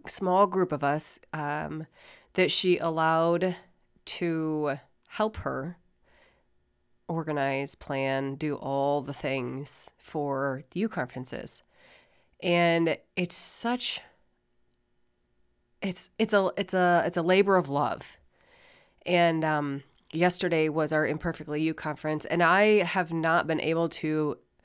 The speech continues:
um, contribute as much. I've missed a shit ton of meetings this last year, um, in the planning committee. And, like, a lot of it is not, I don't,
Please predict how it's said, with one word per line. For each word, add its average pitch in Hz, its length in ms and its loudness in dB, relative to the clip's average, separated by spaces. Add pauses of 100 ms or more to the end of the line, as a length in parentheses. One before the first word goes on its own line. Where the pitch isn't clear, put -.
(600)
um, 139 540 -8 (220)
contribute 180 720 0
as 156 220 -2
much. 151 480 -4
I've 151 160 -8
missed 190 240 -2
a 127 60 -2
shit - 420 0
ton 147 180 -4
of 131 60 -2
meetings 147 400 -2
this - 180 -8
last 135 300 -8
year, - 200 -12 (760)
um, 147 380 -4
in 170 160 -2
the 165 80 0
planning 170 340 -2
committee. 151 480 -2 (340)
And, 202 240 4 (220)
like, 240 340 4 (240)
a 269 80 6
lot 262 300 8
of 247 160 6
it 220 380 2
is 180 180 2
not, 165 460 2 (680)
I 175 140 0
don't, 165 420 -2